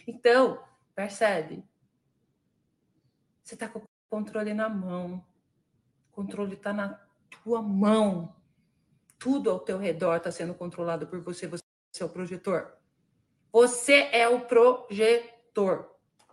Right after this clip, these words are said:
Você é o projetor, você é o projetor. Lembre-se disso. Não existe fulano, cicrano, bertrano, não existe o chefe, não existe o patrão, não, não existe o, o, a empresa, não existe na-, é tu!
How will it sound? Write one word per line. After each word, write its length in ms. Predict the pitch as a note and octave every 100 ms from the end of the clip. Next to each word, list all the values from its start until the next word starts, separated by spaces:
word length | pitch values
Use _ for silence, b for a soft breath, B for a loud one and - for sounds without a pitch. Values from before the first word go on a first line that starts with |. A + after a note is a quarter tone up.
| _ _ _ _ _ _ _ G3
Você 160 | -
é 40 | B3
o 40 |
projetor, 540 | A3+ G3 E3+ - - -
você 280 | F#3+ - G#3+
é 40 |
o 40 | G#3+
projetor. 500 | G#3+ G3+ G3+ D#3+ D3
Lembre-se 480 | G3+ A#3 A#3 B3+
disso. 500 | G#3+ D#3+ D3 - - _ _ _ -
Não 200 | A3+ A#3
existe 360 | A3 G#3 - G3
fulano, 440 | G3 G3 A3+ A#3
cicrano, 540 | A#3 G#3 - G#3+ G#3
bertrano, 800 | F3+ F#3 F3+ F#3 G3 G#3 G#3+ G#3+ B B B
não 140 | A3
existe 320 | A3+ G#3+ G#3 G3+
o 20 |
chefe, 380 | - G#3+ G#3+ G#3
não 100 | G3+
existe 300 | F#3+ F#3+ G3+
o 80 |
patrão, 520 | - E3+ - A3 A3 A3
não, 80 | - _ _ -
não 60 |
existe 380 | G3+ G3+ G#3 -
o, 60 | F#3+ F#3+
o, 300 | F#3+ F#3 b b b
a 80 | G#3
empresa, 680 | G#3 - G#3+ A3 A3+ G#3+ A3+
não 120 | A3+
existe 480 | A3 A#3 - B3 A#3
na-, 280 | A3 A3+ G#3+ -
é 200 | G3 - _ _ _ -
tu! 680 | F4 G4+ G4+ - - -